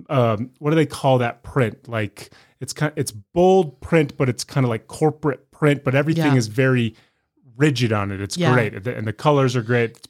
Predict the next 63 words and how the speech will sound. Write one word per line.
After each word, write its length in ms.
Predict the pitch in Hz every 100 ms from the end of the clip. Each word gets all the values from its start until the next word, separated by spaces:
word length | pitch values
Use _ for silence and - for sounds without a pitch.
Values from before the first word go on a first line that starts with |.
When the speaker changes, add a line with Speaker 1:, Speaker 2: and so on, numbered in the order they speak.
| -
Speaker 2:
No, 260 | 123 220
Speaker 1:
beautiful. 100 | 214
Speaker 2:
it 160 | 214 208
feels 360 | 247 269 269 -
like, 220 | 180 165
when 120 | 180 175
I 100 | 185
looked 200 | 190 196
at 100 | 190
him, 100 | 190
I 120 | 165 156 _ _
felt 180 | 185 175
like 180 | 175 165
it 100 | 165
was, 140 | 165 165
like, 180 | 147 170
mid-century 580 | 156 147 170 156 -
modern 360 | 151 143 139 139
art. 380 | 143 143 123 - -
Speaker 1:
Mm-hmm. 100 | 135
Speaker 2:
That's 220 | 127 139
how 120 | 170
I 120 | 180 147
felt, 360 | - 143 120
Speaker 1:
Yeah. 140 | 127 104
Speaker 2:
honestly. 380 | 170 156 - 143
Speaker 1:
No, 80 | 120
Speaker 2:
And, 80 | 110
Speaker 1:
it's 100 | -
great. 260 | 131 107
Speaker 2:
and 100 | 98
honestly, 320 | 101 226 214 170
the 100 | 147
guy 280 | 156 160
that 180 | 180 185
did 200 | 160 160
that 220 | 175 160 139
logo 520 | 139 143 156 160 170 _ _ _
was 220 | 165 151
way 380 | 151 151 160 160
before 300 | 160 151 151 143
his 120 | 139
time. 220 | - 143
Like, 180 | 143 139
I 100 | 151
knew 220 | 160 165 143
working 360 | 147 143 160
with 140 | 156 151
him, 60 |
like, 180 | 151 139
Speaker 1:
Yeah. 120 | 110
Speaker 2:
it 60 | 85 - -
was 140 | - 156
a 40 |
little 180 | 151 143
weird 220 | 147 139
to 60 | 143
work 200 | 143 139
with, 140 | 139
I'm 80 | 143
not 160 | 143 127
gonna 180 | 139 135
lie. 240 | 135 139